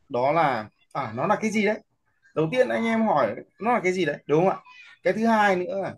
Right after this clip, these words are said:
nếu mà tôi đầu tư thì liệu nó có an toàn không? Nó có bị cái vấn đề gì không? Rủi ro gì không? Đấy. Rồi tính thanh khoản như thế nào? Rất nhiều người đầu tư rồi nhưng mà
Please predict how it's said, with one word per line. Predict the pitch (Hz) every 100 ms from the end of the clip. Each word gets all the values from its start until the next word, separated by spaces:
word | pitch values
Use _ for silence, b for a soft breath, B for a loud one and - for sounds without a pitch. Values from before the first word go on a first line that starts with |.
| _
nếu | 151 175
mà | 214 196
tôi | 180
đầu | 160 151
tư | 170 165 160
thì | 156 135
liệu | 139 113
nó | 127
có | 135
an | 123 143 139
toàn | 131 110 101 -
không? | - 156 139 - b b _
Nó | 117 131 -
có | 131 135 160
bị | 151 - -
cái | 131
vấn | 143
đề | 160 143 120
gì | 113
không? | 107 160 147
Rủi | 131
ro | 98 135 131
gì | 110 -
không? | 156 147 117 _
Đấy. | 107 113 131 139 - _ b -
Rồi | 147 151 147 147
tính | 165 170
thanh | 202
khoản | 190 175 101
như | 147 156
thế |
nào? | 165 143 107 120
Rất | 220 190
nhiều | 170 135
người | 131 131 127
đầu | 123 120
tư | 160 151
rồi | 139 123 123
nhưng |
mà | 143